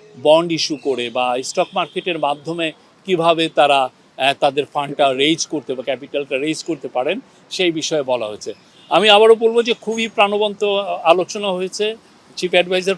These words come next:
পুরোটা শুনেছেন, শোনার পরে উনি নির্দেশনা দিয়েছেন এবং আমরা আশা করছি যে খুব দ্রুত স্টক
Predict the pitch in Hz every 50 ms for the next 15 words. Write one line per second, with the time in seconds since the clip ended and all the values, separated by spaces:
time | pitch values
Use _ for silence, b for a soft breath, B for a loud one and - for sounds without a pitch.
0 | - - 202 196 202 202 196 208 214 - - 196 190 190 190 175 - 220 240 254
1 | 269 - - - - - - - 185 190 190 185 - 196 196 196 185 180 175 180
2 | 175 170 170 156 156 180 151 - 190 196 190 175 185 185 175 - - 247 269 311
3 | - _ _ - - 151 160 170 160 160 170 185 185 165 160 151 - 196 196 -
4 | - 214 185 - - 254 240 185 175 160 147 - - 180 175 151 127 135 151 165
5 | 156 - 160 139 139 - - - - - - 165 147 - - 175 160